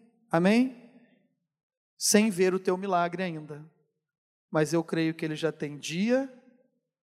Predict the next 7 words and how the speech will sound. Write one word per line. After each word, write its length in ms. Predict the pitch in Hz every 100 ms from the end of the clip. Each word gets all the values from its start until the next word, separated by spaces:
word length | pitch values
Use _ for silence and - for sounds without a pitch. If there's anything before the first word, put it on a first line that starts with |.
| -
hora, 580 | 139 151 175 202 220 208 - _ _ _ _ _ _ -
data 440 | 147 170 185 180
marcada 920 | 165 147 - 160 170 196 214 226 226 - _ _ _
e 100 | 180
ele 100 | 185
já 200 | 180 190
aconteceu. 720 | 208 214 214 208 - 180 190